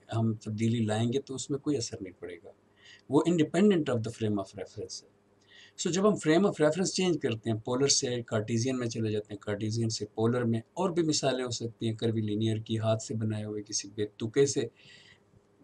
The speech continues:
coordinate system की, कुछ भी हम बना सकते हैं। वो हमारा बनाया हुआ है, वो हम observers ने बनाया है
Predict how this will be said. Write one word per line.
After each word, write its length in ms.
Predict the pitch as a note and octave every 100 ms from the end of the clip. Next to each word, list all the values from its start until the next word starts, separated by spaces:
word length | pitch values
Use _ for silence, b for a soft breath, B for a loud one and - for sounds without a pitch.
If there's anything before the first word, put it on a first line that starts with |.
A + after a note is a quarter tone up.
| - -
coordinate 420 | A#2+ A#2 A#2+ A#2
system 340 | A#2 - A#2+
की, 80 | C3
कुछ 220 | - -
भी 100 | F3+
हम 140 | C#3 A2+
बना 220 | - -
सकते 360 | - G#2+ -
हैं। 220 | - - - B B B _
वो 140 | A#2+ D#3+
हमारा 440 | A#2 A#2 A#2 B2
बनाया 340 | G2 F2+ E2+ -
हुआ 140 | _
है, 60 | G#2
वो 60 |
हम 220 | A#2+ D3 D3+
observers 640 | C3 A#2 B2+ C3+ D#3 D3
ने 140 | C#3
बनाया 380 | A#2 G#2+ G#2 A2
है 300 | A#2+ C3